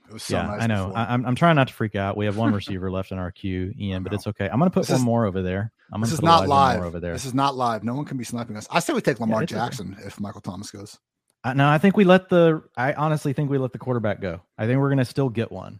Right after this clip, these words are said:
Speaker 2: because Lamar Jackson's on the board.
Speaker 1: That's fine.
Speaker 2: You still got, you still got a shot at Kyler. We got Trey Lance in our back pocket. Um,
Speaker 1: Okay.
Speaker 2: still got Jalen Hurts on the board.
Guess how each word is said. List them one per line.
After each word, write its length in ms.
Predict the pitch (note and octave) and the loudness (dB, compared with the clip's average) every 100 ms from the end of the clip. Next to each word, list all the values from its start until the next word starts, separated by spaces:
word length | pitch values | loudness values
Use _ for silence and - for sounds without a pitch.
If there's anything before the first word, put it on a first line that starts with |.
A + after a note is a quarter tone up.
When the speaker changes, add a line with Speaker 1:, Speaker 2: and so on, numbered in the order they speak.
| _ | _
Speaker 2:
because 400 | A2 - D#3 C#3+ | -4 4 6 6
Lamar 240 | C#3 C3+ C3 | 2 2 2
Jackson's 440 | B2 A#2 - A2+ | 4 2 2 -2
on 240 | - G#2+ B2 | 0 2 4
the 60 | C3 | 4
board. 480 | D3+ E3 E3+ E3 _ _ _ _ _ _ _ _ _ _ _ | 6 6 4 -2 _ _ _ _ _ _ _ _ _ _ _
Speaker 1:
That's 140 | C3 | -14
fine. 200 | - G#2 | -10 -8
Speaker 2:
You 60 | G2+ | -6
still 220 | - D3+ | 4 6
got, 180 | C#3 C3 | 8 6
you 40 | B2 | 4
still 180 | - D#3 | 2 6
got 120 | C#3 | 4
a 40 | |
shot 220 | C3 C3 G#2 | 4 2 2
at 80 | |
Kyler. 540 | - C#3+ C#3 C#3 C#3 C3 | 0 0 2 0 -2 -4
We 120 | A#2 | -4
got 160 | G#2 G#2+ | -4 -4
Trey 220 | - B2 | -4 -2
Lance 320 | A#2 A#2 A#2 | 0 -2 -2
in 80 | A2 | -4
our 80 | G2 | -4
back 220 | F2 E2 | -6 -10
pocket. 480 | - C#3 C3 B2 A#2+ - _ _ - | -4 -2 -2 -2 -6 -8 _ _ -12
Um, 100 | F#2+ | -8
Speaker 1:
Okay. 80 | G2+ | -6
Speaker 2:
still 140 | C3 | -4
got 140 | A#2 A2 | -4 -2
Jalen 280 | A2+ G2 | -4 -4
Hurts 360 | F2 C3 B2+ - | -4 -2 -2 -2
on 140 | B2+ | -2
the 60 | A#2+ | -2
board. 440 | A2+ A#2 A2+ A2 | 0 0 0 -2